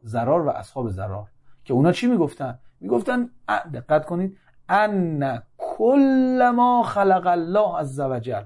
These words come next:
هر چیزی خداوند آفریده، فی سماء یا من سماء او ارض او بحر او بر، من کلب او خنزیر او قرد او انسان او دابة، هر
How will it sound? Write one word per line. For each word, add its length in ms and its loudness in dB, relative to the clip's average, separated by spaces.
هر 480 -4
چیزی 440 0
خداوند 520 2
آفریده، 580 -4
فی 200 -14
سماء 560 -2
یا 200 -6
من 220 -2
سماء 420 -2
او 180 -4
ارض 280 0
او 280 -6
بحر 340 -6
او 260 -6
بر، 480 -2
من 200 -2
کلب 600 -4
او 120 0
خنزیر 800 -2
او 180 -2
قرد 600 -4
او 200 -2
انسان 480 -2
او 320 -8
دابة، 800 -4
هر 400 2